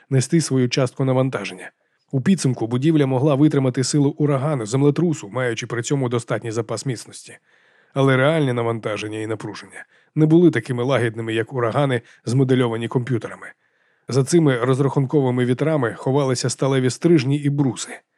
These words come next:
І там, де вони вдарялися, було схоже на вибух бомб. Так само, як центр залу ніс на собі нещасну частку навантаження, деякі люди працювали в найгірших умовах.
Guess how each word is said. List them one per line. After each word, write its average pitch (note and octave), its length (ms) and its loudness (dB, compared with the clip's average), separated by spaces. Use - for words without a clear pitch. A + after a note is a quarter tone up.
І C3 100 -2
там, C#3+ 200 2
де C3 80 2
вони B2+ 200 0
вдарялися, B2+ 540 0
було C3 220 0
схоже B2+ 340 0
на A#2+ 100 0
вибух A#2 340 -2
бомб. A2+ 380 -6
Так B2 180 -2
само, C#3 300 2
як A#2 160 2
центр B2 320 -2
залу A#2+ 280 2
ніс B2 220 -2
на A#2+ 60 -4
собі A#2+ 240 -4
нещасну B2 480 -2
частку B2+ 340 -2
навантаження, B2 640 0
деякі C#3 380 4
люди D3 200 4
працювали B2+ 500 0
в A2+ 60 -4
найгірших B2 560 -2
умовах. G#2 440 -6